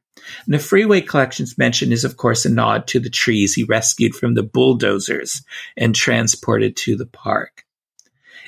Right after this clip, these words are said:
In the Magic Kingdom, Bill is listed on a window above the Crystal Art Shop that reads, "You show 'em, Morgan Evans D T S and Tony Virginia, Virginia A T S." Tony Virginia was the superintendent of ground maintenance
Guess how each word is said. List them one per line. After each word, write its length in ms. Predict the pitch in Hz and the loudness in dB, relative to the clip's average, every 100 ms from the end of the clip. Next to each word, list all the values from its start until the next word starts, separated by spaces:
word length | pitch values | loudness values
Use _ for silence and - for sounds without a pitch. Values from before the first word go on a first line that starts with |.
| _ | _
In 80 | 165 | 2
the 60 | |
Magic 460 | 165 175 247 233 214 | 4 2 2 0 -2
Kingdom, 520 | - 196 269 180 113 | 2 2 2 2 2
Bill 240 | 107 143 170 | 2 4 4
is 320 | 180 - - | 2 0 0
listed 340 | 139 - 139 | 0 2 -2
on 180 | 143 127 | 0 0
a 60 | 127 | 0
window 400 | 139 202 156 98 | 2 4 4 2
above 280 | 101 120 | 2 0
the 60 | 120 | -2
Crystal 500 | - - - 117 117 | -4 -6 -6 -6 -4
Art 240 | - 135 - | -2 -2 -4
Shop 380 | - 113 101 - | -4 -2 -4 -6
that 120 | - | -4
reads, 340 | 117 113 104 - - _ | 0 0 -4 -8 -20 _
"You 220 | 160 226 | 4 4
show 440 | 214 - 156 127 104 | 4 0 0 2 0
'em, 200 | 98 - _ _ _ | -4 -10 _ _ _
Morgan 400 | 123 151 165 185 | 2 2 2 0
Evans 460 | - 131 135 131 - | 0 -2 -2 -4 -4
D 200 | - 113 | -4 -4
T 280 | - 117 | -4 0
S 340 | 127 180 - - - - | 2 2 -2 -4 -12 -18
and 180 | - 123 | -6 -4
Tony 340 | 123 139 147 147 | 0 0 2 0
Virginia, 680 | 139 120 - 123 120 - - _ _ | -2 -2 0 2 2 0 -4 _ _
Virginia 520 | 110 117 101 147 120 - | -4 -2 0 2 2 2
A 160 | 123 | -2
T 260 | 117 - 110 | -2 -2 -4
S." 280 | - - - - - _ | -4 -6 -8 -10 -20 _
Tony 300 | - 185 202 | 0 2 2
Virginia 480 | 190 143 165 156 | 0 2 2 4
was 180 | 139 123 | 2 2
the 80 | - | 0
superintendent 840 | - 139 131 139 123 - 117 117 - | 0 0 2 -2 -2 -2 -2 -2 -12
of 120 | - | -6
ground 380 | 117 110 107 107 | 0 0 0 -2
maintenance 720 | 104 120 - 101 - - | -2 -2 -4 -4 -4 -4